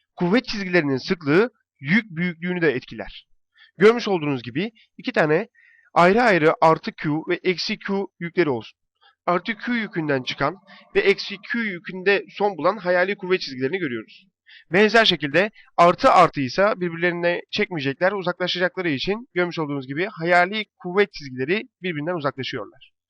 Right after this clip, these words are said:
Görmüş olduğunuz sistemde bir artı levha, bir eksi noktasal yük var ve artıdan eksiye doğru, levhadan eksi yüküne doğru, eksi noktasal yüküne doğru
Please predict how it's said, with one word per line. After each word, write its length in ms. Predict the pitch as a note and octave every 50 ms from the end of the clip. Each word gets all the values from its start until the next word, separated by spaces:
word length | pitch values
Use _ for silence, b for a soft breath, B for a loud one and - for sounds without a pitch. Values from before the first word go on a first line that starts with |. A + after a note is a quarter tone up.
| B B B B B B B B -
Görmüş 280 | F3+ G#3 B3 B3+ -
olduğunuz 320 | B3+ A3 G3+ G#3 F#3+ D#3+ -
sistemde 440 | D#3+ D3+ - D3 D3 F3+ A3+ A#3
bir 240 | A3 G#3+ - - F#3
artı 240 | F#3+ F3+ - A3+ G3+
levha, 380 | E3 C#3 B2+ C3 D#3+ G3+ A3 G3+
bir 100 | A3 G3+
eksi 400 | - G3 F3+ - - A#3 A3 G#3+
noktasal 440 | G3 F3+ - E3+ - D#3 C#3+ C3+
yük 200 | B2+ A#2 - -
var 200 | E3+ G3 A#3 B3 - - - _ _ _ _ _ _ -
ve 240 | D3 D#3+ F3 F#3 - - _
artıdan 580 | - E3+ E3+ D#3+ - E3 C#3 D#3 E3 F#3+ G3+ - -
eksiye 380 | F3+ D#3+ D3 - F#3 F3+ E3
doğru, 320 | C#3+ B2+ B2 D3 F#3 A3+ - _ _ D3+ D3
levhadan 540 | E3+ F3+ E3+ F3+ F#3 F3+ F#3+ G3+ A3 A#3+ - _ _ -
eksi 280 | F#3 E3 D3+ - - G#3+
yüküne 340 | G3+ E3 - F3 E3+ D#3
doğru, 280 | C#3+ C#3 C3 C#3+ F3 F3+
eksi 280 | D3+ C#3 - - - G3
noktasal 400 | F3 D3+ - E3+ - E3+ E3 D#3+
yüküne 280 | D3 - D#3+ D#3+ D#3+
doğru 360 | C#3+ C3 B2 B2+ E3 F#3+ G3